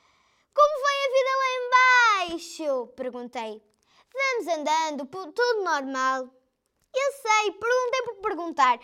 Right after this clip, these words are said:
é vontade de falar. Porque isso sei eu. Olha, agora mesmo, sabe o que está a acontecer?" O carteiro sorriu.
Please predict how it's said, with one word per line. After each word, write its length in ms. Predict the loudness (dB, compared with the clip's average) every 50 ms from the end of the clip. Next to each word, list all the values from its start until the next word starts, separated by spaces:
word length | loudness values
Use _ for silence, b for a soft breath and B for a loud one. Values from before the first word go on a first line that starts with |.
| -10 -20 -16 B
é 100 | -10 -10
vontade 600 | -10 -10 -12 -14 -8 4 8 8 8 8 6 0
de 40 | -8
falar. 560 | -12 -10 -8 -4 0 2 2 2 2 0 -4 -10 -18 -20 _ _ _ _ _ b b b b b b _
Porque 300 | -6 -6 -6 -2 0 0
isso 240 | 0 0 0 -4 -4 -4 -4 -6 -10 -16 _
sei 340 | _ 0 4 6 6 6 6
eu. 220 | 4 0 -6 b b b b b 4 4
Olha, 180 | 4 4 -2 _ _ _ _ _ _ _
agora 340 | 2 4 6 4 4 2 -4
mesmo, 300 | -12 -20 -20 -20 -20 _ _ b b b b b
sabe 240 | _ -4 -4 -4 -2
o 20 | -4
que 40 | -8
está 160 | -8 -6 -8
a 60 | -8
acontecer?" 640 | -8 -10 -12 -12 -12 -14 -16 -20 -16 -8 -6 -4 -2 -2 -2 -4 -4 -10 _ _ _ _ _ _ _ _ _ _ _ _ _ _ _ _ _ _ _ _ _ _ _ _ _ _
O 40 | _
carteiro 340 | -12 -10 -6 -4 -4 -4 -4
sorriu. 520 | -6 -10 -18 -20 -20 -20 -20 -20 -20 _